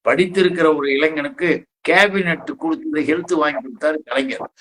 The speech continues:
அதன் மூலமாக நீங்க இப்படிப்பட்ட காரியங்கள் என்னென்ன செஞ்சிருக்கீங்கன்னு சொல்லுங்க பாப்போம். அதன் மூலமா எம் பி சி க்கு பி சி அப்படின்றத பத்தி எல்லாம் என்ன பேசிருக்கீங்கன்னு சொல்லுங்க பாப்போம். இல்ல புதியதாக புரட்சிகரமான ஒண்ணு, அதிகாரம் கையில் இருக்கும்போது சட்டம் இருக்காது,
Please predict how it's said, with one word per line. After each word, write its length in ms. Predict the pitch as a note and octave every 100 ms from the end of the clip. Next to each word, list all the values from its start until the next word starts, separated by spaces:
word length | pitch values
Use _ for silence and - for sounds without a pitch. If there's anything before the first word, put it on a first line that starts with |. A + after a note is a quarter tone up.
| - -
அதன் 360 | - A3 B3
மூலமாக 520 | A#3+ A#3 G#3+ G#3 G#3 A3+
நீங்க 240 | G3 F#3+ F#3+
இப்படிப்பட்ட 500 | F3 F#3+ F#3+ F3+ E3+
காரியங்கள் 520 | D#3+ F3+ F3+ F3 F#3+
என்னென்ன 280 | E3 F#3 F3+
செஞ்சிருக்கீங்கன்னு 580 | C#3+ D#3 D#3+ D3+ D#3+ C#3+
சொல்லுங்க 240 | D#3+ D#3+
பாப்போம். 360 | C#3 C#3 D#3 D#3 _ _ _ _ _
அதன் 280 | C#3 D#3+ D#3+
மூலமா 340 | E3+ E3+ F3+ E3+ - _ -
எம் 200 | D#3+ E3+
பி 120 | F3
சி 160 | - D#3+
க்கு 160 | E3 F3
பி 160 | D3 E3+
சி 180 | E3+ E3+ E3+
அப்படின்றத 500 | D#3+ D#3+ D#3+ D#3 D3+
பத்தி 240 | D3 C3+
எல்லாம் 160 | E3 D#3
என்ன 160 | D3 D#3+
பேசிருக்கீங்கன்னு 600 | D#3 D#3 D#3 C#3 C#3+ C#3
சொல்லுங்க 240 | D3 D3+ C#3+
பாப்போம். 360 | C#3 - D3 - _ _ _ _
இல்ல 140 | D3 E3+
புதியதாக 600 | - E3 F3 F3 E3+ D#3+
புரட்சிகரமான 680 | - E3 D#3+ D#3+ D#3 D#3 D#3 C#3
ஒண்ணு, 300 | D3 E3 F#3 B2
அதிகாரம் 640 | B2 F3+ F#3+ F#3 F3 E3+
கையில் 280 | E3 F3 F3
இருக்கும்போது 420 | E3+ E3+ F#3 F3+
சட்டம் 340 | E3 E3 F#3+
இருக்காது, 320 | F3 C#3+ C3+